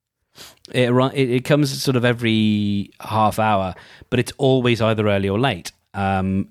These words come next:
and so the Google Maps app, which is probably the most accurate of the mapping apps in the U K, 'cause Apple, you know, doesn't really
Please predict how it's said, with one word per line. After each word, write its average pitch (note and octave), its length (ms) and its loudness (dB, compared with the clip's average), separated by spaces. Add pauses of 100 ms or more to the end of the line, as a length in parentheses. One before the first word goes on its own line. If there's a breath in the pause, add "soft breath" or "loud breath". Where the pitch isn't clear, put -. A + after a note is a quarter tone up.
and G2 580 -2
so G#2 540 0 (440 soft breath)
the G2+ 540 0
Google G#2+ 540 0 (300)
Maps - 560 -6 (160)
app, - 400 -8
which - 180 -4
is - 80 -4
probably A2+ 400 -4
the G#2 80 -2
most G#2+ 300 0
accurate G2+ 400 -2
of G2+ 100 -10
the G#2+ 80 -2
mapping G#2 300 -4
apps G2 200 -6
in G2+ 100 0
the G2 80 2
U F#2+ 140 -2
K, G2 280 -4
'cause F#2+ 160 -10
Apple, F2+ 360 -8 (460 loud breath)
you F#2+ 100 -2
know, E2 180 -4 (300)
doesn't F2 360 -6
really F2+ 420 -4